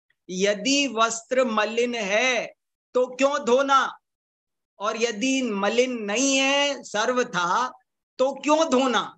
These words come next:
कैसे धोना? अच्छा देखो, आत्मा यदि सर्वथा नित्य है,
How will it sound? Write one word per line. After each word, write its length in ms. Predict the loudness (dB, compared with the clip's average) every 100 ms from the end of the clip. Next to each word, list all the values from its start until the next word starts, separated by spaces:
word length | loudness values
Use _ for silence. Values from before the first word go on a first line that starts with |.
| -4
कैसे 320 | -2 -2 -2
धोना? 440 | -2 -2 -2 -6 -14 _ _ _ _ -6
अच्छा 300 | -6 -2 -2
देखो, 560 | 0 -2 0 -2 -2 _ _ _ _ _ -2
आत्मा 680 | 2 2 0 -8 -6 -2 0
यदि 500 | 0 0 0 0 -2
सर्वथा 720 | -2 0 0 0 -2 -2 -2
नित्य 520 | -2 -2 -2 -4 -2 -2
है, 500 | -2 -4 -4 -6